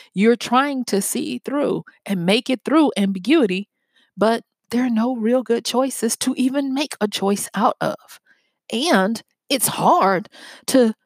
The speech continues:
try to turn a sow's ear into a silk purse, if you will. So then the next one is, <clears throat> excuse me, to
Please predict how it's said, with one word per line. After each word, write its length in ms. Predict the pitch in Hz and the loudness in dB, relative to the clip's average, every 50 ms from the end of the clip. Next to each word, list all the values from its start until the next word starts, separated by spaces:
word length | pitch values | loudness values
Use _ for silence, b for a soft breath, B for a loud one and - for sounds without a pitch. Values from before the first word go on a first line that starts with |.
| _ - | _ -8
try 320 | - - 233 226 233 233 | -4 0 2 2 4 2
to 340 | - - - 220 208 202 202 - _ _ _ _ - | 2 0 0 0 0 0 -2 -4 _ _ _ _ -8
turn 540 | - - - 330 349 339 277 214 196 214 - B B B B B B | -8 -6 -4 -2 0 0 0 0 0 -2 -4 B B B B B B
a 100 | 285 294 | 0 0
sow's 460 | - - 269 277 285 285 269 254 214 | 0 2 0 2 2 4 4 2 2
ear 440 | 247 302 285 - - - - - - _ _ _ _ | 2 0 -2 -2 -4 -6 -10 -14 -18 _ _ _ _
into 580 | - 247 302 302 285 247 - - 226 214 214 - - | -4 -2 0 0 -2 -2 -2 0 0 0 0 0 -2
a 80 | 220 | -2
silk 340 | - - - 196 202 - - - | 0 2 4 4 2 2 -2 -2
purse, 440 | - 339 349 - - - - - - | -2 0 0 0 -2 -4 -8 -4 -2
if 220 | 190 175 - - | -2 -2 -2 -2
you 80 | 190 175 | -4 -4
will. 260 | 165 151 - - - _ _ _ _ _ _ _ _ _ _ B B B B B B B B B B | -4 -4 -6 -8 -12 _ _ _ _ _ _ _ _ _ _ B B B B B B B B B B
So 200 | - 220 208 202 | 0 0 2 4
then 240 | 220 233 233 240 | 4 4 4 4
the 80 | 226 220 | 2 2
next 360 | 226 285 349 415 - - - | 0 0 -4 -4 -6 -6 -6
one 200 | 202 196 196 185 - - | -4 -4 -6 -6 -6 -6
is, 500 | 190 175 165 156 156 160 196 202 - - - - - | -4 -4 -4 -4 -6 -6 -8 -8 -10 -12 -14 -16 -14
<clears throat> 160 | - - - | -10 -4 -2
excuse 560 | - 247 220 214 214 196 - - - 269 - | 0 2 4 4 4 4 2 0 -2 -2 -2
me, 120 | 190 175 175 | -2 -6 -6
to 360 | - - 262 240 214 202 190 | -2 0 0 2 2 0 -2